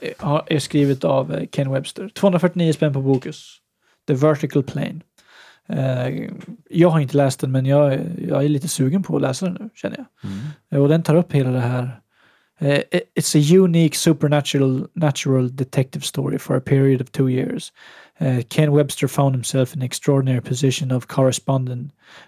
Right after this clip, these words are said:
Speaker 1: corresponding directly with an in-, individual who had lived on the site of his own cottage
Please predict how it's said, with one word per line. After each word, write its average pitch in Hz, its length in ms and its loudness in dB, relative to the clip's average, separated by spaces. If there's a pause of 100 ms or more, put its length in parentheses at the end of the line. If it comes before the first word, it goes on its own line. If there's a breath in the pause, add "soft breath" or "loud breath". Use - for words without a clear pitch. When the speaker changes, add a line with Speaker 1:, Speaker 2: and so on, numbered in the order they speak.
(220 loud breath)
Speaker 1:
corresponding 135 540 0
directly 135 440 2
with 127 160 4
an 123 120 -2
in-, 135 260 2
individual 127 680 2
who 123 200 0
had 120 140 -2
lived 127 400 0 (180)
on 139 140 -2
the 131 60 0
site 135 460 2
of 123 40 0
his 123 140 2
own 151 180 4
cottage 131 560 0